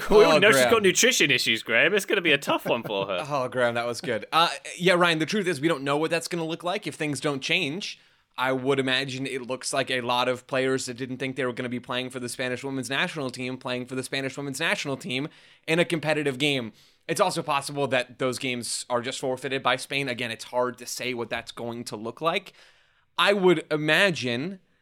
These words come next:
Speaker 2: I actually don't know when that game is in September off the top of my head, but I would imagine that some things will have changed between now and then that may open up opportunities for these players to come back. The, the, one of the many crappy parts of this entire situation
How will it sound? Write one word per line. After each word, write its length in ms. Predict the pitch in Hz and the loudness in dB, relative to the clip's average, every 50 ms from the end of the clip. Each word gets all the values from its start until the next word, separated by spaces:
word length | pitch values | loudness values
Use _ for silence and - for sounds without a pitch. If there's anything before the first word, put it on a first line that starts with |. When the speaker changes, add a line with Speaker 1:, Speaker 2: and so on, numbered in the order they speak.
| _ _ _ _ _ _ - | _ _ _ _ _ _ -4
Speaker 2:
I 60 | 131 | -2
actually 180 | 135 - 156 | -2 -2 -2
don't 220 | 127 139 143 139 135 | -2 0 0 0 2
know 80 | 131 | 0
when 220 | 123 120 123 120 120 | 2 2 2 2 2
that 180 | 120 117 110 | 0 0 -2
game 240 | - 123 113 117 113 | -2 -4 -6 -4 -4
is 320 | 110 104 98 - - - - | -6 -6 -6 -8 -8 -8 -8
in 120 | 117 113 | -10 -10
September 380 | 110 127 107 - 123 113 107 110 | -10 -10 -10 -8 -8 -6 -4 -4
off 140 | 110 110 - | -6 -6 -8
the 60 | 117 | -12
top 180 | - 117 110 95 | -14 -12 -12 -12
of 40 | |
my 100 | 110 110 | -12 -12
head, 120 | 110 107 98 | -10 -10 -8
but 120 | 117 117 | -6 -4
I 20 | 123 | -4
would 140 | 123 131 | -2 -2
imagine 540 | 127 123 127 135 143 143 135 131 127 117 113 | -4 -2 -2 -2 -2 -4 -4 -6 -8 -6 -2
that 200 | 117 117 - - | -2 -2 -4 -4
some 140 | - 139 127 | -6 -8 -6
things 260 | 127 135 131 127 117 | -6 -6 -8 -8 -6
will 80 | 131 120 | -6 -6
have 80 | 113 | -6
changed 540 | 107 - - 131 123 110 113 127 135 - - | -6 -6 -6 -6 -6 -8 -10 -12 -14 -16 -14
between 280 | 123 120 - 123 113 117 | -14 -12 -10 -8 -8 -6
now 220 | 113 113 110 113 | -6 -6 -6 -8
and 100 | 113 113 | -10 -10
then 280 | 110 104 104 117 123 135 _ _ _ _ _ - | -10 -10 -10 -10 -12 -16 _ _ _ _ _ -4
that 180 | - 131 - | -4 -4 -2
may 400 | 139 139 139 139 139 139 135 135 | -2 0 2 4 4 4 4 4
open 320 | 131 135 139 135 - 139 131 | 4 2 0 0 0 0 -2
up 120 | 127 123 | -2 0
opportunities 600 | 123 120 123 127 107 - 139 131 123 120 113 - | 0 -2 -4 -4 -8 -8 -6 -6 -6 -6 -6 -6
for 120 | - 127 117 | -4 -4 -4
these 140 | 120 113 | -4 -6
players 300 | - - 127 120 117 110 | -8 -6 -6 -6 -6 -8
to 80 | - 113 | -10 -12
come 180 | - 135 120 107 | -12 -10 -6 -2
back. 340 | 127 131 123 123 - - - _ _ _ _ - | 0 2 2 0 -2 -6 -12 _ _ _ _ -2
The, 160 | 147 240 233 214 | 4 4 4 4
the, 300 | 180 233 247 226 - - - _ _ _ _ _ | 4 2 2 2 2 -2 -6 _ _ _ _ _
one 180 | - 156 208 254 | -4 0 0 0
of 120 | 294 247 | 2 2
the 60 | 220 196 | 0 2
many 280 | 180 180 190 185 175 | 4 4 4 4 2
crappy 380 | - - - 175 147 151 147 143 | 0 0 0 0 0 0 -2 -4
parts 260 | 135 143 131 120 - | -2 0 -2 -2 -2
of 80 | 127 120 | -4 -6
this 180 | 120 117 - | -6 -6 -6
entire 300 | 127 120 - 131 123 120 | -10 -10 -8 -8 -6 -6
situation 680 | 113 - 123 110 123 113 113 110 104 - 120 95 85 | -6 -8 -8 -8 -8 -8 -8 -8 -8 -10 -12 -14 -14